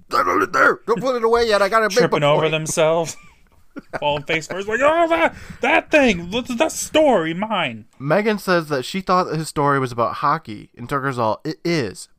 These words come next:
Speaker 1: but it's about friendship, too. It took six seasons, Brandon, but we finally got a hockey story."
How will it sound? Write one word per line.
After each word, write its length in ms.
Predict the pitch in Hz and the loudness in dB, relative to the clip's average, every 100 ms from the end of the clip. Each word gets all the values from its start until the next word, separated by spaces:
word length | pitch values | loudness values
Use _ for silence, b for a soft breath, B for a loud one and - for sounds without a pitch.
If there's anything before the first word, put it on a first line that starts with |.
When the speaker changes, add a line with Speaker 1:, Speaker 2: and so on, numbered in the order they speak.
| - | -6
Speaker 1:
but 140 | 123 | -6
it's 140 | 110 104 | -6 -6
about 280 | 120 117 - | -4 -4 -6
friendship, 480 | 107 104 131 139 - | -8 -8 -10 -14 -14
too. 320 | - - - b b b b | -20 -20 -20 b b b b
It 100 | - | -4
took 160 | 180 | -4
six 300 | - - 226 | -2 -2 -2
seasons, 380 | - 185 156 156 | -2 -4 -6 -6
Brandon, 360 | 131 135 135 135 | -2 0 2 0
but 120 | 113 | -4
we 100 | 98 | -8
finally 400 | - 156 165 160 | 0 4 4 2
got 140 | 139 | 0
a 40 | 113 | 0
hockey 320 | 92 90 101 | -2 -10 -18
story." 540 | - 101 87 78 92 | -18 -14 -12 -12 -14